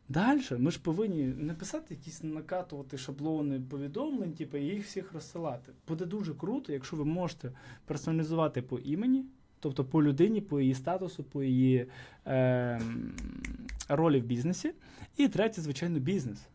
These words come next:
Тобто, що це за бізнес, які в нього є плюси і мінуси, те, що я вам говорив ще з самого початку. Я провів аудит вашого,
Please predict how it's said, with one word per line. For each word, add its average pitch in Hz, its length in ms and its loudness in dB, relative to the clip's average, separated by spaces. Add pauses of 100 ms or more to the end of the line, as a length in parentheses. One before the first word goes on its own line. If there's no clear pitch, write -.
(200)
Тобто, 131 400 -6 (280)
що - 160 -12
це 185 120 -8
за 143 100 -6
бізнес, 220 420 -8 (220)
які 170 180 -6
в 160 40 -4
нього 135 200 -2
є 135 80 -4
плюси 151 280 -8
і 143 40 -2
мінуси, 214 360 -4
те, 175 140 -4
що 165 140 -6
я 151 80 -2
вам 147 120 -2
говорив 165 280 -2
ще - 120 -14
з - 40 -14
самого 147 240 -2
початку. - 460 -8
Я 151 80 -4
провів 170 380 -4
аудит 147 360 -4
вашого, 143 440 -4